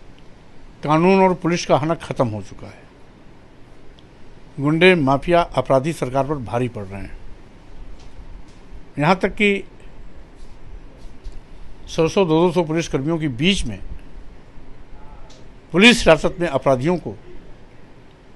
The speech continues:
बाहर के गुंडे, माफिया, अपराधी दे दनादन, दे दनादन गोली चला करके मौत के घाट उतार रहे हैं, तो इससे ज़्यादा बेबसी उत्तर प्रदेश की पुलिस की क्या हो सकती है?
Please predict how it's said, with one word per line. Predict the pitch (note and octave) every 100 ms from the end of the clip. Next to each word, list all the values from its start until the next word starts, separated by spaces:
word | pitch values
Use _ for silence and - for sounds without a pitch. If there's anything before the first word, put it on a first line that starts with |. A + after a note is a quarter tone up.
| - - - - - - - - - - - - - - G#2+ G2+ G#2+
बाहर | C#3 D#3 A3+
के | A3+
गुंडे, | F3+ E3+ F3 F3+
माफिया, | D3 C3+ - F3
अपराधी | E3+ C3+ C#3+ C#3 E3+
दे | C3+ D3+
दनादन, | D3 D3 C#3+ D#3
दे | C3 D3+
दनादन | C#3 D3 D3
गोली | C3 C3+
चला | - B2
करके | C#3 C#3 C#3 G#2+
मौत | C#3 C#3+
के | C#3+
घाट | A2 D3+
उतार | D#3+ C3+
रहे | A#2+ A2
हैं, | G#2+ A#2+ - - - - - - - - - - - - - - - - -
तो | G3 -
इससे | F#3 - C4
ज़्यादा | G#3+ D#3 F#3+
बेबसी | F#3+ B2+ C3+ D3 D3 G3+ G#3 - - - - - - - - - - - - - -
उत्तर | D3+ -
प्रदेश | E3+ F3+ F3
की | G3
पुलिस | - E3 F3
की | -
क्या | - A3
हो | A3
सकती | F3 A2 -
है? | G2+